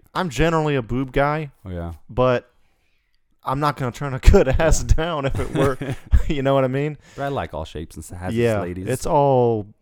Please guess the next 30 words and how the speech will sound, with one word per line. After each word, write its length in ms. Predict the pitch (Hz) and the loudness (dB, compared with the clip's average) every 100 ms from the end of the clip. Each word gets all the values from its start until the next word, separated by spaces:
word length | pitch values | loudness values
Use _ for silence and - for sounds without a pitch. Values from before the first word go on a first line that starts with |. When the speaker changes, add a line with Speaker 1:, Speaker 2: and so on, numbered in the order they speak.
| _ | _
Speaker 1:
yeah. 380 | 110 98 92 82 78 - _ _ _ - - | -6 -4 -4 -6 -12 -20 _ _ _ -20 -12
I'm 140 | 101 | -10
kind 200 | - 107 | -6 -6
of 220 | 98 87 - | -6 -8 -10
all 200 | 98 95 | -6 -4
over 180 | 98 92 | -4 -6
the 60 | |
place. 320 | 87 - 190 - | -6 -4 -4 -4
Anyway, 380 | 180 151 127 | 0 2 2
number 240 | 117 151 147 | 2 0 0
three 460 | - 160 170 190 170 | 4 6 8 6 6
Speaker 2:
<laughs> 0 | |
Speaker 1:
was 220 | 131 127 | 2 2
P 260 | - 190 170 | 2 6 8
O 140 | 160 | 6
V, 420 | 135 143 180 170 | 4 2 4 4
which 360 | 151 147 - - - - - | 4 2 0 -6 -12 -20 -2
also 240 | 147 147 151 | 0 2 0
has 100 | 139 | -4
to 40 | |
do 160 | 120 135 | -4 -2
with 120 | 131 | -2
the 100 | 127 | 0
rise 560 | 113 123 127 131 123 - | 0 2 2 2 -2 -4
in, 180 | - 117 | -4 -2
Speaker 2:
Yeah. 180 | 110 87 123 | -2 -4 -4
Speaker 1:
uh, 240 | 107 101 | -4 -4
virtual 400 | 95 117 - 110 | -2 -4 -4 -4
reality. 520 | 104 110 113 101 98 - | -2 -2 -2 -4 -8 -8
Speaker 2:
Yeah. 360 | 98 95 92 | -4 -4 -4